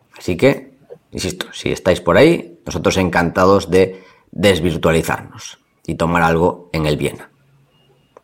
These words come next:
Además, Adrián, tenemos un patrocinador, que ha sido un patrocinador también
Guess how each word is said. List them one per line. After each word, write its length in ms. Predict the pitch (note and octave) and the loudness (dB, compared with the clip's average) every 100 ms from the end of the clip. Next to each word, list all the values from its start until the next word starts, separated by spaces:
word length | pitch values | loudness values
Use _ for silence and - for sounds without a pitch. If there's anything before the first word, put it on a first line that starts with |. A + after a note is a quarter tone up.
| _ _ _ - _ - _ _ _ _ _ | _ _ _ -20 _ -20 _ _ _ _ _
Además, 400 | E2 G2 C#3+ B2+ | 0 4 4 4
Adrián, 400 | G#2+ C3+ G#2+ D2 | 4 4 4 0
tenemos 480 | - A#2+ D3+ D3 - | 2 4 4 4 2
un 280 | C#3 D3 - | 2 2 0
patrocinador, 800 | A2+ F#2+ G2+ F#2 G2 B2 - - _ _ - - | 0 2 2 2 4 4 2 -8 _ _ -20 -10
que 100 | - | -4
ha 80 | F2 | -2
sido 240 | G2 G2 | 0 2
un 120 | A2 | 2
patrocinador 560 | F2 F2+ D#2+ E2 E2+ G2 | 2 -2 -2 -2 0 0
también 480 | - F2+ G2+ B2+ | 0 2 4 2